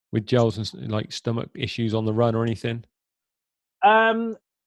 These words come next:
Speaker 2: only in hot conditions, turns
Speaker 1: Right.
Speaker 2: out. Like, it, and I mean, like, we're talking, like, when it's, like, high twenties.
Speaker 1: Yeah.
Speaker 2: Um, that's the only when I have noticed it, and the only two times I've noticed it was in the Challenge Championships and the Ironman seventy point three Worlds last year as well.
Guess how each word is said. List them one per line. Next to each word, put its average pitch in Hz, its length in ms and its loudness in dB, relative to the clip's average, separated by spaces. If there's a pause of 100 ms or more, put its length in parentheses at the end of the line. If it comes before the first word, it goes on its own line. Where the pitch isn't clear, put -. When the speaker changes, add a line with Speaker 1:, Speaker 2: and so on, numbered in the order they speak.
Speaker 2:
only 214 200 6
in 180 80 2
hot 190 160 0
conditions, 151 560 -8 (140)
turns 101 140 -4
Speaker 1:
Right. 95 140 -2
Speaker 2:
out. - 120 -8 (680)
Like, 151 200 0
it, 170 80 2
and 156 220 0
I 156 100 2
mean, 156 200 -4
like, 143 140 -2
we're 143 80 -4
talking, 143 280 -4
like, 131 200 -6
when 139 120 -8
it's, 127 80 -12
like, 127 140 -10 (300)
high 139 260 -4
twenties. 120 500 -12 (260)
Speaker 1:
Yeah. 98 160 -6
Speaker 2:
Um, 117 440 -6
that's 160 200 0
the 165 60 -6
only 151 120 -4
when 147 140 -4
I 135 80 -2
have 135 180 -6
noticed 131 340 -14
it, 143 100 -6
and 139 100 -10
the 143 80 -8
only 151 140 -6
two 139 200 -10
times 135 300 -4
I've 127 80 -6
noticed 143 260 -4
it 143 40 -8
was 131 140 -12
in 143 80 -8
the 135 80 -12
Challenge 143 400 -4
Championships 139 880 -6 (520)
and 131 540 0
the 151 80 -4
Ironman 139 360 0
seventy - 320 -8
point 135 240 -12
three 131 200 -12
Worlds 131 420 -4
last 131 320 -8
year 131 140 -8
as 127 120 -10
well. 131 280 0